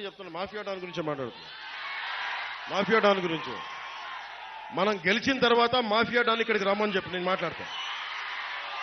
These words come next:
మాఫియా డాన్ని పిఠాపురంలో అడుగు పెట్టమని చెప్పండి నేను వచ్చిన తర్వాత.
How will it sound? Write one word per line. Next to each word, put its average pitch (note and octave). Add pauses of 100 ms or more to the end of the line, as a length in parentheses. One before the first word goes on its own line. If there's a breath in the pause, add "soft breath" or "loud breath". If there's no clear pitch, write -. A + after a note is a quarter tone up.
(140)
మాఫియా A3+
డాన్ని B3
పిఠాపురంలో C4
అడుగు B3+
పెట్టమని B3
చెప్పండి A#3
నేను G#3+
వచ్చిన A3+
తర్వాత. G3